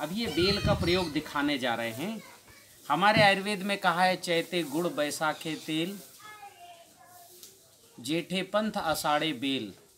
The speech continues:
अषाढ़ में बेल नहीं खाना चाहिए। चैत में गुड़, बैसाख में तेल, जेठे पंथ अषाढ़े बेल, सावन साग न भादो मही, क्वार करेला कार्तिक दही, फागुन मिश्री।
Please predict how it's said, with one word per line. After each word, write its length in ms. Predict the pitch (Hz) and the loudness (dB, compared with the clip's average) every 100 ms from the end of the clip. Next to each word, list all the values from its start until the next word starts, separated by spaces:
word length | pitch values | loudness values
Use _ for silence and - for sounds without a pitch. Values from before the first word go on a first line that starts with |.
| - | -10
अषाढ़ 360 | 135 - 160 | -6 0 0
में 280 | 170 180 170 | 0 -4 -6
बेल 300 | 131 165 151 | -4 -2 -2
नहीं 240 | 139 135 160 | -4 -4 -6
खाना 360 | 151 135 131 | -6 -6 -6
चाहिए। 280 | 123 127 117 | -6 -8 -10
चैत 360 | - 147 135 131 | -8 -8 -8 -6
में 220 | 135 123 | -8 -8
गुड़, 160 | 131 | -8
बैसाख 480 | 127 127 123 131 123 - | -8 -6 -6 -6 -8 -8
में 180 | 131 123 | -12 -10
तेल, 300 | 127 127 117 | -12 -12 -10
जेठे 360 | 120 113 131 | -10 -10 -12
पंथ 260 | 123 123 123 | -12 -12 -10
अषाढ़े 440 | 120 113 120 120 120 | -12 -10 -8 -8 -10
बेल, 360 | 110 123 123 117 - - _ | -10 -12 -12 -16 -20 -20 _
सावन 560 | - 127 127 135 139 | -6 -2 0 0 -2
साग 460 | 135 - 127 135 131 | -4 -4 0 0 0
न 100 | 131 | -4
भादो 600 | 135 107 120 120 120 131 | -6 -6 -4 -4 -6 -8
मही, 480 | 120 117 147 185 185 _ - _ _ | -8 -6 -6 -6 -8 _ -20 _ _
क्वार 320 | 131 139 156 | 0 2 0
करेला 520 | 151 135 139 143 151 | -2 -6 -4 -2 -2
कार्तिक 580 | 147 135 127 117 139 127 | 0 -2 -4 -4 -8 -4
दही, 380 | 131 143 135 90 - _ _ - - 190 180 156 302 _ - 302 - - - - - _ _ - | -4 -4 -4 -6 -18 _ _ -20 -20 -20 -20 -20 -20 _ -20 -20 -20 -20 -20 -20 -20 _ _ -10
फागुन 380 | 127 131 135 165 | -2 -2 0 0
मिश्री। 640 | 156 143 135 156 208 247 | 0 -2 -4 -2 -2 -2